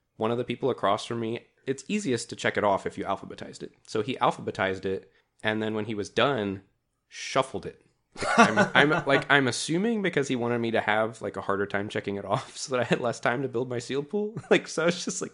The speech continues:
Speaker 1: really?
Speaker 2: Classy. And so for those who didn't follow you on Twitter,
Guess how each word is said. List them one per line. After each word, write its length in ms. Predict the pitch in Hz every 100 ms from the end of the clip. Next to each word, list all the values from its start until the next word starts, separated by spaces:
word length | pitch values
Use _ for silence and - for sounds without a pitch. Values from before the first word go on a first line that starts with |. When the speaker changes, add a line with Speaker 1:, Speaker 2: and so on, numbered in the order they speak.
| - -
Speaker 1:
really? 260 | 185 254
Speaker 2:
Classy. 360 | 247 98 - 90 87 - - _ _ _ _ -
And 320 | 139 147 143
so 120 | 151
for 120 | 139
those 320 | 151 170 180 -
who 540 | - 156 147 143 127 - -
didn't 200 | 139 131
follow 180 | 127 120
you 160 | 117
on 100 | 110
Twitter, 460 | 101 117 104 110